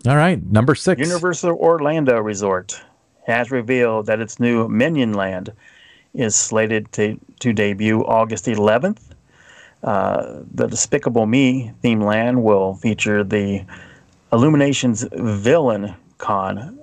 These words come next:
Speaker 2: Minion Blast attraction and a meet and greet area, retail location, and eateries. It seems like every time we do an Attractions Group podcast, uh, Ryan, Universal Orlando Resort is building something, renovating something,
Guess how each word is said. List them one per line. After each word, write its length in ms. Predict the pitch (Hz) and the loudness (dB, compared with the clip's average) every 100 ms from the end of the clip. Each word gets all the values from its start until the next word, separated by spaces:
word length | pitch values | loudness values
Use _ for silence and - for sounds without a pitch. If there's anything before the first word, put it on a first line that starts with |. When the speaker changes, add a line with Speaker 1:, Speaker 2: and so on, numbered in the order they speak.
| - _ | -20 _
Speaker 2:
Minion 420 | 120 107 104 101 95 | 0 0 2 0 2
Blast 380 | 98 107 107 | 2 2 -4
attraction 560 | 117 - 117 120 160 143 - | -6 -2 -2 -2 -6 -6 -6
and 340 | 110 101 101 | -2 0 0
a 140 | 95 95 | 0 2
meet 180 | 131 | 2
and 100 | 151 | 2
greet 200 | 131 143 | 2 2
area, 440 | 135 139 151 156 156 - | 2 2 0 -2 -6 -8
retail 480 | 107 156 165 131 113 | -2 -2 0 0 0
location, 640 | 110 - 110 104 113 107 - _ _ _ _ _ _ | 0 -2 -6 -4 -6 -6 -10 _ _ _ _ _ _
and 320 | 107 101 98 - | -2 0 -2 0
eateries. 420 | 139 139 151 131 | 0 2 0 0
It 80 | 107 | 0
seems 220 | 156 120 | 0 4
like 200 | 120 117 | 2 2
every 200 | 123 127 | 0 0
time 320 | 123 123 123 | -2 -2 -2
we 120 | 117 | -2
do 280 | 113 113 113 | -2 -2 0
an 80 | 113 | 0
Attractions 500 | 101 - 117 - 110 | -2 -2 -2 -2 -4
Group 160 | 117 110 | -4 -2
podcast, 600 | 117 113 - 117 110 - - - | -2 -2 -2 -2 -2 -4 -12 -4
uh, 200 | 101 101 | -2 -2
Ryan, 400 | 107 107 110 110 | -2 0 0 0
Universal 720 | 110 113 107 110 - 117 113 - - - - | 2 2 2 0 0 -2 -4 -8 -16 -16 -4
Orlando 640 | 110 104 113 120 120 120 120 | 0 2 2 2 4 4 4
Resort 540 | 117 101 117 120 123 | 2 2 4 4 0
is 600 | 120 101 95 95 92 110 104 - - - | -4 -2 -2 -2 -4 -6 -10 -16 -20 -6
building 320 | - 147 151 139 | 2 2 2 0
something, 680 | 156 139 147 143 143 131 - 107 | 0 0 0 0 0 -2 -8 -2
renovating 480 | 127 143 131 127 | 0 2 2 0
something, 600 | 123 143 131 135 131 131 | -2 -2 0 2 0 0